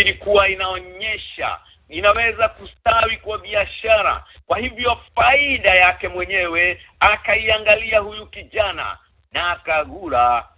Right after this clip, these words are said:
akaenda huko. Ndugu na dada zangu, hakuna mahali palipokuwa na rotuba katika palace kama sehemu hiyo ya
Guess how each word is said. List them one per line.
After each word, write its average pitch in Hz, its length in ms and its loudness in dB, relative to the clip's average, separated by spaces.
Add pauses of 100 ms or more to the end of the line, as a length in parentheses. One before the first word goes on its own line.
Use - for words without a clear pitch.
(180)
akaenda 131 880 -2 (160)
huko. - 580 -10 (1400)
Ndugu 165 200 -6
na 180 140 2
dada 180 300 4
zangu, 180 680 -4 (200)
hakuna 226 380 0
mahali 226 340 4
palipokuwa 220 680 2
na 208 200 0
rotuba 156 640 -4
katika 175 440 -6
palace 160 680 -6 (300)
kama 175 560 -2 (200)
sehemu 170 340 0
hiyo 160 280 -4
ya 139 220 4